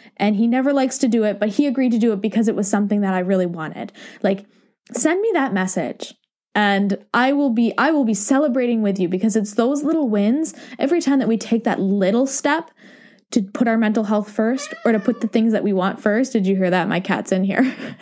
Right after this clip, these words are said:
<laughs> Every time you put those little things together, it makes a big difference over time, and I want to celebrate that with you. So let's repeat those five tips that I had for you. First, learn what your triggers are.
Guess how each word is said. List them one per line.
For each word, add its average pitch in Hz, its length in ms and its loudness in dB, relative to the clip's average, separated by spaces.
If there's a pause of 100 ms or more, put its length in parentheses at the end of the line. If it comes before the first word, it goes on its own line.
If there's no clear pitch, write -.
(380)
<laughs> - 580 -12
Every 254 220 2
time 302 220 0
you 285 160 0
put 240 260 -2
those 214 360 0 (320)
little 226 260 2
things 220 280 0
together, 220 540 0 (460)
it 220 100 4
makes 226 240 2
a 311 80 2
big 220 220 2
difference 196 340 0
over 185 220 0
time, 180 300 0
and 180 100 -2
I 180 100 2
want 196 180 0
to 196 60 0
celebrate 175 460 -2
that - 160 -4
with 190 160 -4
you. 233 280 -4 (460)
So 240 160 2
let's 240 240 0
repeat 247 320 0
those 214 200 0
five 185 280 0
tips - 240 -2
that 185 120 2
I 185 60 2
had 170 220 -2
for - 100 -8
you. - 240 -4
First, 233 540 -2
learn 202 240 2
what 226 120 0
your 247 100 0
triggers 185 340 -2
are. - 260 -6